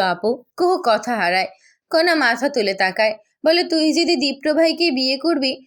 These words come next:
তবে সব সময় না কেন করতি? সব কিছুই কি অভিনয় ছিল?" কণার হুট করে এসব কথা কেন? ভারী অবাক হয়ে বলে কুহু। কণা হেসে বলে,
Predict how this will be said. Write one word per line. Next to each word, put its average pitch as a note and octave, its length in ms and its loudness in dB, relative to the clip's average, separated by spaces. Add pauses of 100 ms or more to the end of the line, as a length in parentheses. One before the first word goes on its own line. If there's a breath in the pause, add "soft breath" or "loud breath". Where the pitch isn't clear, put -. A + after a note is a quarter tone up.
(160 soft breath)
তবে D#4+ 220 0
সব C4+ 260 2
সময় D#4 340 -2
না A#3 220 0
কেন B3 280 -4
করতি? G3 360 -6 (400)
সব D#4 320 2
কিছুই F4+ 320 0
কি F#4 120 -2
অভিনয় C#4 460 0
ছিল?" C#4+ 260 -4 (540)
কণার E4 340 2
হুট C#4 280 0
করে F4+ 300 0
এসব C#4 320 0
কথা G3+ 260 0
কেন? G3 220 -2 (720)
ভারী C4 300 2 (100)
অবাক A#3 360 2
হয়ে D4 220 2
বলে F#3+ 240 2
কুহু। G3+ 280 -6 (420)
কণা C4 240 2
হেসে C4+ 360 0
বলে, D4+ 260 2